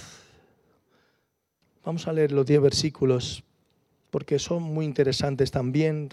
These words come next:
referidos a algo parecido. El apóstol Pablo nos da una clara enseñanza de estas cosas.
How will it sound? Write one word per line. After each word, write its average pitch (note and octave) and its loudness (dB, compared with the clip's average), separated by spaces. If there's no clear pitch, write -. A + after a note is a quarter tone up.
referidos C#3 -2
a C3+ 0
algo C#3+ 0
parecido. A#2+ -4
El C3+ 0
apóstol C#3 2
Pablo C3+ -2
nos C3 -2
da C#3+ 2
una C3+ 2
clara D#3 0
enseñanza C#3 -2
de C#3+ 2
estas D3+ -4
cosas. - -8